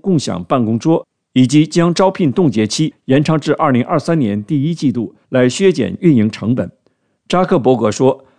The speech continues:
他对covid nineteen大流行期间在线活动会继续增加的估计是错误的。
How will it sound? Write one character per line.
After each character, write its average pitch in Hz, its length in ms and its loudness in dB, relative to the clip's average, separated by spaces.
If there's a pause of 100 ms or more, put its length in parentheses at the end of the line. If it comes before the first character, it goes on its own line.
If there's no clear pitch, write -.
(140)
他 175 160 0
对 170 160 4
covid 165 300 2
nineteen 170 340 0
大 139 200 0
流 110 140 0
行 135 180 0
期 139 160 -2
间 143 280 2
在 170 180 0
线 139 180 2
活 107 220 -2
动 139 140 0
会 147 280 2
继 139 160 -4
续 117 160 -2
增 131 200 -2
加 139 120 2
的 120 140 2
估 151 220 2
计 147 260 -2
是 110 220 -6
错 170 280 0
误 92 120 -4
的。 78 120 -12